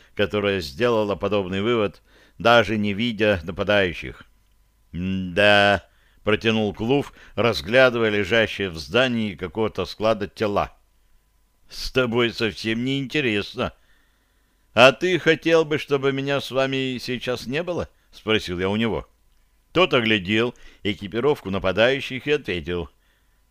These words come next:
«Не, не в этом случае. Нас бы размазали и даже не заметили.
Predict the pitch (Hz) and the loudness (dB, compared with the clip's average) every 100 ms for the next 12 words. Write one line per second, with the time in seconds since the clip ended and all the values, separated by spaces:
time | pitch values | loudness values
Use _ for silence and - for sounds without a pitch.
0 | _ - 90 107 95 - 90 113 123 107 | _ -6 0 2 0 -4 -4 2 2 2
1 | 110 - 101 80 65 58 _ - - 107 | -4 -6 -8 -8 -12 -14 _ -20 -4 4
2 | 139 135 101 110 107 101 - 107 160 156 | 6 6 2 0 2 0 -2 0 2 2
3 | 127 147 147 110 98 113 110 117 104 90 | 0 -4 -4 -6 0 2 2 -2 -6 -4
4 | 95 87 73 62 | -4 -6 -10 -14